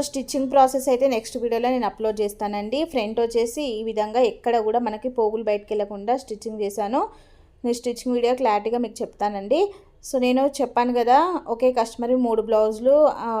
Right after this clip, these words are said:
కటింగ్ టైంలో చూపించాను. So, ఇవైతే కంప్లీట్ చేసుకున్నానండి. మొత్తం పైపింగ్, మ్యాచింగ్ సంబంధించిన పైపింగ్స్ మొత్తం పెట్టాను. ఏ బ్లౌజ్కి ఏదైతే బాగుంటుందో ఆ జ్యూస్ వేసానండి. అయితే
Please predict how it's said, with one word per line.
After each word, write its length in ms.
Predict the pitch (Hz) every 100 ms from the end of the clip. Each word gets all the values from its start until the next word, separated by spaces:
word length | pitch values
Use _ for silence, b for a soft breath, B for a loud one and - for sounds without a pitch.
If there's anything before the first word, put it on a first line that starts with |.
| 208
కటింగ్ 380 | 226 220 233 233 240
టైంలో 300 | 220 214 214 220
చూపించాను. 480 | 226 214 226 220 285 302
So, 60 | 254 214
ఇవైతే 280 | 214 214 285 247
కంప్లీట్ 280 | 202 226 220
చేసుకున్నానండి. 760 | 202 202 214 208 196 190 214 370 453 B B - - _ _ _ - - - 240
మొత్తం 320 | 240 - 285 277
పైపింగ్, 360 | 233 226 247 247 226
మ్యాచింగ్ 480 | 220 269 262 262 247 240 240 240
సంబంధించిన 480 | 226 226 240 240 233 214
పైపింగ్స్ 420 | 214 233 240 - 214
మొత్తం 240 | - 262 277
పెట్టాను. 400 | 220 214 208 254 392 381 - 233 226
ఏ 20 | 226
బ్లౌజ్కి 480 | 240 233 233 233 240 277 B B B 220 226
ఏదైతే 300 | 226 233 233 214
బాగుంటుందో 540 | 208 214 220 214 262 320
ఆ 40 | 233
జ్యూస్ 220 | 226 226 220
వేసానండి. 560 | 202 214 196 196 254 415 - - - - - - b b b b - 262
అయితే 200 | 269